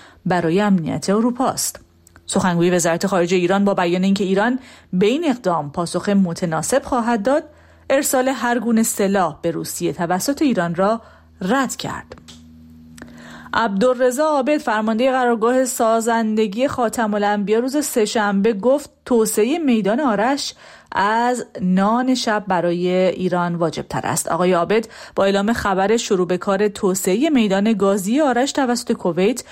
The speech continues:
با همکاری عربستان، خواستار آغاز حفاری در این میدان گازی مورد مناقشه شد.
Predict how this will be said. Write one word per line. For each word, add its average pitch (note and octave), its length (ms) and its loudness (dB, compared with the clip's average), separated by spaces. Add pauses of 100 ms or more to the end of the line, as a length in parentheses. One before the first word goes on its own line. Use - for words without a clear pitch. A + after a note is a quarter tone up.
(260)
با A#3 300 2
همکاری G3 500 -2
عربستان، D#3 640 -2
خواستار G#3+ 420 -4
آغاز F#3+ 300 0
حفاری A3 840 0 (420)
در G3+ 140 2
این E4+ 220 -2
میدان F#3+ 480 0
گازی F3 640 0
مورد E3+ 380 -2
مناقشه F#3 880 0
شد. - 360 -4